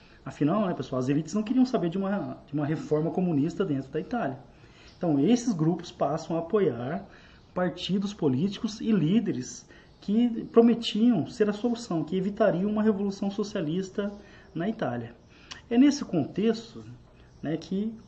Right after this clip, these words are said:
Benito Mussolini, que era jornalista, começa a ganhar importância.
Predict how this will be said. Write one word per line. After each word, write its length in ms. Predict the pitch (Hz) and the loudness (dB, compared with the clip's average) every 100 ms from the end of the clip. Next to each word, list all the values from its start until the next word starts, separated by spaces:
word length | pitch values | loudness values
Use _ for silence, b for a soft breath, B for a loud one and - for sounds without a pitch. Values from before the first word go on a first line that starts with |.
| - - | -8 2
Benito 380 | 160 208 240 | 6 6 6
Mussolini, 440 | 196 - 147 160 202 | 2 2 2 4 4
que 140 | 202 | 4
era 140 | 233 185 | 2 2
jornalista, 480 | 165 131 202 220 | 0 0 -2 -4
começa 480 | 196 226 190 196 208 | -2 0 0 0 -2
a 20 | |
ganhar 180 | 214 202 | -4 -2
importância. 680 | 202 202 269 - 123 - 117 | -2 -2 -2 -2 -2 -4 -14